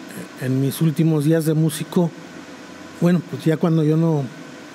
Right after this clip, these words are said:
no quería tocar, no, no, de eso te voy a decir hace, no sé, unos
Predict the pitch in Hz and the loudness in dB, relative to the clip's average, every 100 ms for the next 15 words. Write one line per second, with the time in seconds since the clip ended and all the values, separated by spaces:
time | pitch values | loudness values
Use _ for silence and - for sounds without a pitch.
0 | - - - - - 147 147 160 156 156 | -18 -18 -18 -18 -6 -2 0 2 4 4
1 | 156 143 156 147 160 160 143 123 - - | 0 -2 0 2 2 2 0 -4 -14 -18
2 | - - - - - - - - - - | -18 -18 -18 -18 -18 -18 -18 -18 -18 -18
3 | - - - - - - - - - 135 | -18 -18 -18 -18 -18 -18 -18 -14 -10 -8
4 | 123 123 127 131 143 151 - 147 151 147 | -6 -6 -4 0 2 0 2 2 4 4
5 | 160 151 - 135 120 - - - - - | 2 2 0 -2 -4 -12 -14 -14 -16 -18
6 | - - - - - - 120 - - - | -18 -18 -18 -18 -18 -16 -14 -16 -16 -18
7 | - - 135 131 - 156 160 156 - | -16 -6 -4 -2 2 4 4 2 -2